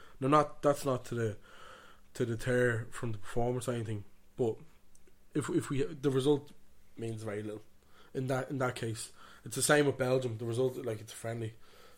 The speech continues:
you know what I mean? And, and Belgium not having a, a great number of their players there, but I thought that, I did think the performance was noteworthy in the sense that definitely much better than what we've seen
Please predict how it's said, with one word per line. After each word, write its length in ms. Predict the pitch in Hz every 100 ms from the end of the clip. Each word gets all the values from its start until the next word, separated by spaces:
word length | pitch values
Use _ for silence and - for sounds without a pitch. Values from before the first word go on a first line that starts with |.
| -
you 80 |
know 60 | 123
what 80 | 113
I 40 | 113
mean? 100 | 110
And, 180 | 110 -
and 200 | 147 120
Belgium 520 | 127 123 120 117 - -
not 140 | 180 120
having 400 | 139 127 123 127 -
a, 60 | 170
a 20 |
great 420 | 120 147 139 151
number 240 | 143 131
of 60 | 127
their 100 | 120
players 360 | 120 123 123 117
there, 160 | 131
but 120 | 120 113 - - -
I 60 | -
thought 280 | 156 151
that, 100 | 156 143
I 60 | 139 -
did 180 | - 139
think 160 | 143 131
the 80 | 127
performance 420 | 110 127 123 113
was 160 | 110
noteworthy 580 | 120 120 123 131 123 117
in 100 | 113
the 60 | 110
sense 300 | 117 113 -
that 200 | 110 110 - - - - -
definitely 340 | - 147 135 123
much 140 | 120
better 120 | 123 117
than 80 |
what 100 | 117
we've 100 | 120
seen 300 | - 113 113